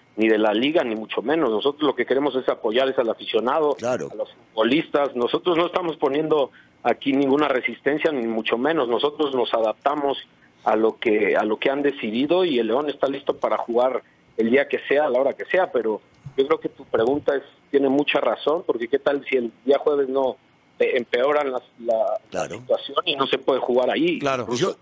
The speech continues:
Speaker 2: yo estoy totalmente de acuerdo. La, el Club América no tiene absolutamente nada que ver y en este caso hay que tomar esta determinación que me imagino que el gobierno estuvo de por medio y está bien, nadie critica eso. Pero si
Speaker 1: Claro.
Speaker 2: ya sabemos el día de hoy que puede ocurrir el día jueves, digo,
Speaker 1: Sí.
Speaker 2: vos hablabas de planeación y lo que hizo Ambriz.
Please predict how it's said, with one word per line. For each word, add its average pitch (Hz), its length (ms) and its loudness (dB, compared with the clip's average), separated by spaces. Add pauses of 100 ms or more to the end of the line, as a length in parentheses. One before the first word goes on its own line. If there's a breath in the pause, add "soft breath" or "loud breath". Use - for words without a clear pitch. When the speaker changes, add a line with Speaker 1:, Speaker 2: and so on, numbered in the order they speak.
(140)
Speaker 2:
yo 120 140 -2
estoy 180 160 -2
totalmente 147 420 0
de - 20 2
acuerdo. 131 260 2
La, 135 100 2
el 143 140 -4
Club 180 140 2
América 131 300 -2
no 113 100 -4
tiene 120 160 -4
absolutamente 113 640 -2
nada 113 220 0
que 107 100 0
ver 117 160 0
y 113 60 -2
en 110 60 -2
este 107 200 -4
caso 117 280 -2
hay 120 80 -2
que 104 100 -6
tomar 107 220 -4
esta 107 140 -4
determinación 110 640 -2
que 104 60 -4
me 101 100 -8
imagino 101 340 -4
que - 80 -4
el 95 60 -4
gobierno 107 280 -4
estuvo 117 240 -2
de 117 100 0
por 120 160 -4
medio 151 180 0
y 117 40 0
está 127 260 -4
bien, 135 440 -2
nadie 147 440 0
critica 139 440 -2
eso. - 280 -8 (400 loud breath)
Pero 131 160 -2
si 135 140 0
Speaker 1:
Claro. 120 160 2
Speaker 2:
ya - 20 2
sabemos 180 380 -2
el 143 80 -4
día 143 140 2
de 147 60 2
hoy 151 80 0
que 147 140 -4
puede 233 360 2
ocurrir 107 360 -8
el 101 80 -6
día 107 160 -4
jueves, 117 260 -4
digo, 120 260 -2 (100)
Speaker 1:
Sí. 135 240 0
Speaker 2:
vos 185 180 0
hablabas 190 300 0
de 151 80 -2
planeación 139 480 -2
y 165 60 0
lo 139 120 0
que 143 80 -2
hizo 139 160 0
Ambriz. 113 420 -4